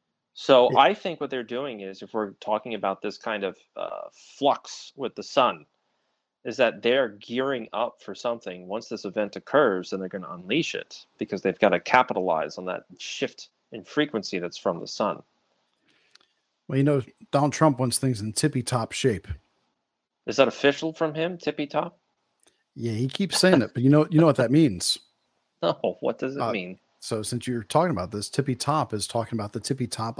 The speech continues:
Speaker 2: of the nuclear arsenal.
Speaker 1: Interesting.
Speaker 2: That was his code for that, according to, uh, people that listen to him say it repeatedly.
Speaker 1: Interesting.
Speaker 2: Yeah,
Speaker 1: And do you
Speaker 2: he's,
Speaker 1: know
Speaker 2: he's using the phrase again lately in, in speeches. That's why I,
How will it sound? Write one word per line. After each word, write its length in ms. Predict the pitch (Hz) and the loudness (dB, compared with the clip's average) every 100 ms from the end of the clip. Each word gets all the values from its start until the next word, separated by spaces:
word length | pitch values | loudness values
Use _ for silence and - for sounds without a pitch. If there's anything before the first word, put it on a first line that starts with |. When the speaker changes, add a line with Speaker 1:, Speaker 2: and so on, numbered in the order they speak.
| - | -6
Speaker 2:
of 160 | 110 | -6
the 80 | 101 | -4
nuclear 400 | 101 107 - 104 - | -6 -4 -4 -4 -4
arsenal. 500 | 95 95 67 55 - _ _ _ _ _ - | -6 -6 -8 -12 -16 _ _ _ _ _ 0
Speaker 1:
Interesting. 560 | 160 175 123 - 85 - _ - | 0 0 -2 -4 -8 -10 _ -8
Speaker 2:
That 100 | 110 | -6
was 160 | 117 | -4
his 160 | 113 - | -6 -4
code 320 | - 127 92 | -2 -2 -4
for 160 | - 95 | -10 -8
that, 240 | 90 82 - | -8 -8 -10
according 500 | 98 - 98 95 92 | -10 -8 -6 -6 -6
to, 240 | 107 92 | -6 -6
uh, 180 | 87 87 | -6 -6
people 300 | - 113 87 | -6 -6 -6
that 180 | 90 - | -8 -8
listen 380 | 127 120 - 107 | -4 -2 -2 -4
to 180 | - 98 | -6 -6
him 240 | 95 90 - | -6 -8 -4
say 200 | - 113 | -2 -2
it 100 | 95 | -4
repeatedly. 600 | 98 110 92 78 69 - _ _ _ _ - | -8 -6 -6 -8 -12 -16 _ _ _ _ -4
Speaker 1:
Interesting. 560 | 139 156 117 - 92 85 _ _ | -2 0 -4 -4 -6 -6 _ _
Speaker 2:
Yeah, 200 | - 131 | 2 6
Speaker 1:
And 140 | 127 117 | 6 6
do 80 | 123 | 2
you 60 | |
Speaker 2:
he's, 80 | 123 | 4
Speaker 1:
know 260 | 120 120 - 135 - - | 4 2 -2 -16 -12 0
Speaker 2:
he's 160 | 131 | 4
using 220 | 151 147 139 | 6 8 6
the 60 | |
phrase 300 | - 160 143 | 8 8 6
again 300 | 117 117 95 | 4 0 -2
lately 340 | 92 85 90 90 | -4 -6 -8 -6
in, 160 | 90 - | -8 -6
in 160 | 92 | -6
speeches. 500 | 87 - 120 90 80 | -6 -2 -2 -2 -8
That's 220 | 90 85 - | -8 -8 -6
why 200 | |
I, 20 | 80 | -6